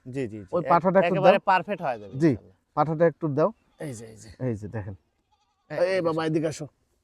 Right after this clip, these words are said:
Speaker 2: এই যে। এই পাঠা এবং পাঠি আপনারা
Speaker 1: হ্যাঁ,
Speaker 2: নিতে
Speaker 1: হ্যাঁ,
Speaker 2: পারবেন।
Speaker 1: হ্যাঁ।
Speaker 2: তাহলে হয়ে গেল।
Speaker 1: হ্যাঁ।
Speaker 2: আবার যদি মনে করে যে পাঠার সাথে মিল করে চারটে মেয়ে ছাগল নেবেন,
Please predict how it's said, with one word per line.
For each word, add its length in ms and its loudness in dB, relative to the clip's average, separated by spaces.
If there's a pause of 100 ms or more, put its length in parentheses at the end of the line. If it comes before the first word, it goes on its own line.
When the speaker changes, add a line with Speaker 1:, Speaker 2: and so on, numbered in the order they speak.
(140)
Speaker 2:
এই 180 -6
যে। 120 -12 (640)
এই 100 0
পাঠা 360 6 (100)
এবং 260 6
পাঠি 260 6
আপনারা 240 4
Speaker 1:
হ্যাঁ, 100 2
Speaker 2:
নিতে 60 2
Speaker 1:
হ্যাঁ, 140 -6
Speaker 2:
পারবেন। 200 -10
Speaker 1:
হ্যাঁ। 100 -16
Speaker 2:
তাহলে 160 6
হয়ে 200 8
গেল। 140 4 (180)
Speaker 1:
হ্যাঁ। 240 -16 (120)
Speaker 2:
আবার 180 10
যদি 140 4
মনে 140 6
করে 120 6
যে 200 6
পাঠার 220 2
সাথে 160 2
মিল 180 0
করে 180 2
চারটে 280 2
মেয়ে 200 6
ছাগল 240 0
নেবেন, 220 -2